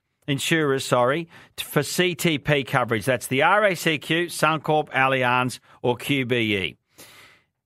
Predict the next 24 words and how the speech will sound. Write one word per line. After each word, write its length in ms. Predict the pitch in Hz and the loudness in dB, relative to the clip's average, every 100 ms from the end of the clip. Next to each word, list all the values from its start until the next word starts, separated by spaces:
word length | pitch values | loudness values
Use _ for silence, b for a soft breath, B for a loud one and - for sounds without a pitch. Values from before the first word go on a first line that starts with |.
| - | -12
It's 120 | 135 | 0
all 220 | 170 208 | 2 2
included 400 | 240 175 202 170 | 0 0 0 2
in 100 | 170 | 0
the 80 | 160 | 0
registration. 800 | 143 151 127 - 143 131 - 85 - b | 0 0 -2 -2 0 0 -2 -10 -14 b
So 400 | - - 165 151 139 B B B - | -4 0 2 2 -2 B B B -2
in 160 | 190 | 2
other 240 | 208 220 247 | 4 4 0
states, 480 | - 165 151 - - _ _ - | 4 4 2 -2 -10 _ _ -6
you 180 | 170 156 | -2 2
have 240 | 170 165 | 0 0
to 100 | 147 | -4
show 800 | 123 - 151 156 147 127 151 - - _ _ | -2 2 4 4 4 2 0 -4 -14 _ _
the 400 | 120 127 127 120 | -2 0 0 -2
government 560 | 101 135 151 165 127 110 | 2 2 2 2 0 -2
that 200 | 120 - | -6 -4
you've 160 | 123 | -4
got 180 | 101 127 | 0 0
a 60 | 117 | 0
C 300 | - 127 123 | -2 -2 -2
T 240 | - 117 | -2 -2
P 260 | - 120 110 | -2 -2 -2
insurer. 480 | 101 - 110 101 | -4 -4 -2 -4